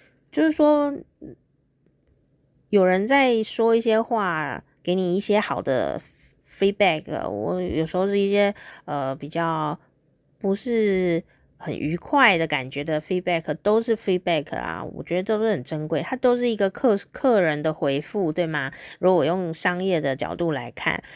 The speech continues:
哦，这些都是重要的大数据耶，让我可以更看清楚客-，客户的，呃，轮廓。每次都会因为这一些回应而更清楚一点，更清楚一点，更清楚一点，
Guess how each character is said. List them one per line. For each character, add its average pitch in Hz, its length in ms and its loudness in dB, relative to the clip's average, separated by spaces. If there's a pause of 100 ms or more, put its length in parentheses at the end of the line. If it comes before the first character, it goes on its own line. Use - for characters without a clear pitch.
(200)
哦， - 240 -6 (220)
这 262 100 0
些 247 180 2
都 226 160 4
是 240 160 -2
重 214 240 -2
要 196 200 0
的 160 100 -4
大 180 160 0
数 170 240 -2
据 156 340 -6
耶， 50 280 -8 (1700)
让 233 240 4
我 151 80 0
可 190 100 -6
以 180 100 0
更 190 260 0
看 185 280 -4
清 175 320 -6
楚 - 300 -8 (600)
客-， 202 380 4
客 208 240 2
户 208 200 4
的， 110 500 2 (880)
呃， 143 360 -12 (600)
轮 156 300 6
廓。 - 400 2 (1120)
每 165 160 -2
次 254 220 2
都 214 120 4
会 214 320 4
因 208 200 -2
为 208 140 0
这 196 120 -2
一 196 120 4
些 190 180 -2
回 147 240 0
应 165 240 -2
而 147 80 -2
更 160 200 -2
清 151 220 -6
楚 - 220 -6
一 90 100 -6
点， - 220 -12
更 170 200 0
清 151 220 -6
楚 - 200 -8
一 - 20 -2
点， 170 160 -4
更 151 220 -4
清 147 220 -8
楚 - 200 -10
一 82 60 -6
点， - 240 -10